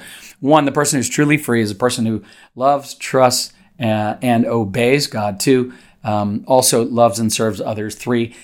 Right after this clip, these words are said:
lives before God with a clear conscience. There's a great freedom right there. And you, you know exactly what that's like, don't you? Uh, many of us have had the experience of not having a clear conscience at some point.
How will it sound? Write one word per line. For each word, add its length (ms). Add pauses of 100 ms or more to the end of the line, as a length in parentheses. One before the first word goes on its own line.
(140)
lives 380
before 460
God 300
with 140
a 60
clear 800
conscience. 480
There's 180
a 40
great 260
freedom 340
right 200
there. 220
And 160
you, 280
you 180
know 220
exactly 580
what 180
that's 260
like, 280
don't 300
you? 120 (640)
Uh, 300
many 500
of 460
us 280
have 120
had 160
the 80
experience 500
of 140
not 300
having 280
a 60
clear 240
conscience 580
at 160
some 220
point. 300